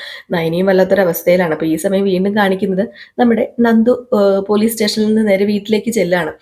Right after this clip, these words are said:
അപ്പൊ വീട്ടിലേക്ക് ചെന്നപ്പോഴത്തേക്കും ഗോവിന്ദൻ ചോദിച്ചു, "അല്ല മോളെ, ആ, നീ വന്നോ? നീ ഭക്ഷണമൊക്കെ കഴിച്ചോ?" "പിന്നെ ഭക്ഷണം കഴിക്കാതെ പട്ടിണി ഇരിക്കാനാണോ ഞാൻ പോലീസ് സ്റ്റേഷനിലേക്ക് പോകുന്നത്? ഭക്ഷണമൊക്കെ കഴിച്ചു." "ആ, പിന്നെ എന്തിയേ എൻ്റെ അമ്മ അമ്പത്തമ്പുരാട്ടിനെ ഇങ്ങ് വിളിച്ചേ?"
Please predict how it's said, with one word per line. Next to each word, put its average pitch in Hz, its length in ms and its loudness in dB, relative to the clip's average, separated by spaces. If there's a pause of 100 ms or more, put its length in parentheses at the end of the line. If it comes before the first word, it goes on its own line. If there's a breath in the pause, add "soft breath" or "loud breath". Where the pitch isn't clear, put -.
(160 loud breath)
അപ്പൊ - 180 -8
വീട്ടിലേക്ക് 190 540 -2 (200)
ചെന്നപ്പോഴത്തേക്കും 202 580 0
ഗോവിന്ദൻ 196 380 2
ചോദിച്ചു, 208 240 0
"അല്ല 190 180 0
മോളെ, 226 280 2 (280 loud breath)
ആ, 196 240 -8
നീ 180 140 -2
വന്നോ? 202 360 0 (200)
നീ 185 120 -2 (120)
ഭക്ഷണമൊക്കെ 220 480 0
കഴിച്ചോ?" 208 380 2
"പിന്നെ 180 220 -4
ഭക്ഷണം 202 320 0
കഴിക്കാതെ 202 340 2
പട്ടിണി 202 340 0
ഇരിക്കാനാണോ 190 400 0
ഞാൻ 180 160 -2
പോലീസ് 180 260 0
സ്റ്റേഷനിലേക്ക് 190 460 0
പോകുന്നത്? 165 360 0 (320 loud breath)
ഭക്ഷണമൊക്കെ 190 440 -2
കഴിച്ചു." 160 360 0 (340 loud breath)
"ആ, 185 80 0 (200)
പിന്നെ 180 280 -2 (300)
എന്തിയേ 190 360 2 (240)
എൻ്റെ 185 200 0
അമ്മ 170 280 0 (220)
അമ്പത്തമ്പുരാട്ടിനെ 214 760 0
ഇങ്ങ് 214 140 2
വിളിച്ചേ?" 190 260 0